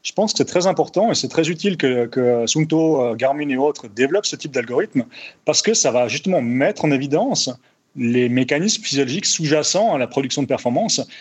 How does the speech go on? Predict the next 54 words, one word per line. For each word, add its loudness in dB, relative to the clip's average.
et 2
ça 2
va 2
attirer 0
l'attention 0
de 0
l'athlète 0
sur -2
le -2
fait -2
que, « -2
Ah, 4
mais -2
attends, 0
il -8
faut -4
que -6
je -2
m'acclimate 2
à 2
cette 0
altitude. -2
J'ai, 0
j'y 0
avais 2
pas 0
pensé. » 0
Et 2
donc 0
là, 0
ça 0
permet 0
d'aller 0
plus -8
loin 0
dans 0
la 2
réflexion 0
ensuite -2
et -2
de 0
trouver 0
les, 0
des 0
outils -2
qui -4
sont 2
peut-être 0
un 4
peu 0
plus 0
puissants 0
ou 0
pertinents 0